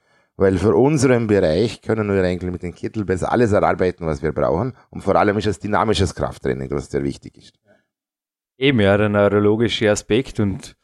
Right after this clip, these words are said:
Speaker 2: ist gerade meinen Trainingsraum hier besichtigt, da sind einige Geräte, die nur zwei Quadratmeter Platz benötigen, wie eine Body Tower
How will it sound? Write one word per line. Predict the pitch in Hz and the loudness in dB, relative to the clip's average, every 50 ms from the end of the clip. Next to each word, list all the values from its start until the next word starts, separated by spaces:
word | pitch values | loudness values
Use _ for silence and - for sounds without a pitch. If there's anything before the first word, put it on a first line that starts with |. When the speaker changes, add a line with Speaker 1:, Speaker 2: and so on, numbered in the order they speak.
| _ _ _ _ _ | _ _ _ _ _
Speaker 2:
ist | - - | -10 -4
gerade | - 117 101 107 110 110 127 | -2 0 2 2 4 4 2
meinen | 110 107 107 113 123 127 104 | 2 4 2 2 2 0 0
Trainingsraum | - 113 117 120 127 127 117 110 113 117 120 120 117 | 0 0 2 2 2 0 0 2 2 2 2 4 2
hier | 117 123 127 | 2 2 2
besichtigt, | 113 120 110 - 120 123 120 - 143 117 - - | 2 0 0 0 -2 -4 -4 -4 -8 -6 -4 -2
da | 113 107 | -2 -2
sind | 110 110 117 113 | 0 0 0 0
einige | 123 123 101 113 127 135 135 147 127 110 107 98 92 - _ _ _ - | 2 0 0 0 0 0 0 0 2 2 2 2 0 -2 _ _ _ -2
Geräte, | 127 117 107 110 120 123 - 127 | 0 2 4 2 2 2 0 -2
die | 117 117 123 | 0 0 0
nur | 120 117 107 | 0 0 0
zwei | - - 117 110 120 | 0 0 0 0 0
Quadratmeter | 117 123 120 107 104 107 - - 131 123 113 - 117 | 0 -2 -2 0 2 0 0 0 -2 -4 -2 -2 -2
Platz | - 120 110 117 123 - | 0 0 0 0 0 -4
benötigen, | - 127 117 113 123 127 - 127 117 117 | -6 -4 -2 0 0 -2 -2 -4 -4 -2
wie | 113 120 117 | 0 2 2
eine | 110 104 98 | 4 2 2
Body | 85 104 113 123 135 127 | 2 2 0 0 0 -2
Tower | - 113 110 113 127 135 135 | 0 2 4 4 4 2 0